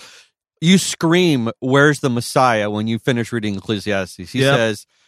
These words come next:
Speaker 1: "The end, the end of, the end of, this is the end of the matter. All has
Speaker 2: When
Speaker 1: been
Speaker 2: everything's
Speaker 1: heard.
Speaker 2: been said.
Speaker 1: Fear,"
Speaker 2: Yep.
Speaker 1: that's right. "Fear God and keep his commandment, for this is the whole duty
Speaker 2: Yep.
Speaker 1: of man.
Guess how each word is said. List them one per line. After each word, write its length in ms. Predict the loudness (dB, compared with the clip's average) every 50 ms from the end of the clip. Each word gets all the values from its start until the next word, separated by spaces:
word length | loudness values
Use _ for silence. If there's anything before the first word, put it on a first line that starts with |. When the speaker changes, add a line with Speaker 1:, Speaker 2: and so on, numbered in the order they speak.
| _ _ 0
Speaker 1:
"The 120 | 2 2 2
end, 180 | 2 0 -6 -14 _ _ -4
the 120 | -2 0
end 120 | 0 0 -2
of, 240 | -2 -4 -8 -12 -10 -4
the 160 | -2 0 0
end 120 | 2 2
of, 240 | 0 0 -2 -6 -6
this 220 | -2 -2 -2 -2 -4
is 100 | -4 -2
the 120 | 0 0 0
end 120 | 0 -2
of 80 | -4 -6
the 80 | -6
matter. 380 | -4 -4 -6 -6 -10 -14 -18 -20 _ _ _ _ _ _ _ _ _ _ _ _ _ _ _ _ _ _ _ _ _
All 400 | 2 4 6 6 4 4 2 2
has 240 | 0 0 0 0 0
Speaker 2:
When 80 | 0
Speaker 1:
been 60 | 0 0
Speaker 2:
everything's 240 | 0 0 -2 -4
Speaker 1:
heard. 40 | -4
Speaker 2:
been 120 | -6 -8 -6
said. 280 | -6 -8 -10 -10 -12 -16
Speaker 1:
Fear," 280 | _ -2 0 2 2 2
Speaker 2:
Yep. 60 | 0 -2 -8 _ _ _ _ _ _ _ _ _
Speaker 1:
that's 140 | -14 -4 0
right. 260 | 2 2 2 0 -4 _ _
"Fear 400 | -20 -10 -4 0 0 0 0 2
God 400 | 2 2 2 2 2 0 0 -2
and 140 | -4 -8
keep 200 | -8 -10 -10 -10
his 140 | -10 -12 -10
commandment, 520 | -8 -6 -6 -4 -6 -6 -6 -8 -10 -12 _
for 100 | -14 -8
this 260 | -4 -2 -2 -2 -4
is 80 | -8 -6
the 140 | -6 -6 -4
whole 200 | -4 -4 -4 -4
duty 280 | -4 -6 -6 -4 -6
Speaker 2:
Yep. 100 | -6 -6 -8
Speaker 1:
of 60 | -8
man. 340 | -12 -12 -12 -12 -14 -16